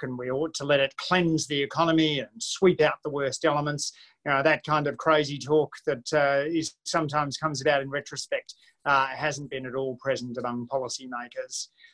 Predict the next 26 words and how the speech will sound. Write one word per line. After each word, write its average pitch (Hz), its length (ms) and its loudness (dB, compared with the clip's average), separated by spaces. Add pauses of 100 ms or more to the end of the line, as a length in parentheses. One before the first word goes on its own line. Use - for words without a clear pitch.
(320)
Uh, 143 180 0 (120)
one 175 120 6
in 160 80 2
thirteen 165 560 2
jobs 156 220 2
have 156 140 -4 (100)
gone. 185 200 -2 (120)
If - 80 -20
we 135 180 -8
measured 156 280 2
unemployment 160 540 0
the 147 120 -2
way 147 120 2
the 147 160 -8
Americans 160 520 -2
measure 165 240 2
it, 160 80 0
it'd 135 240 -18
be - 20 -12
somewhere 147 460 -2
in 135 60 -10
the 139 120 -8 (100)
order 147 260 0
of 135 40 -14 (380)
ten 160 240 0
percent 170 400 -4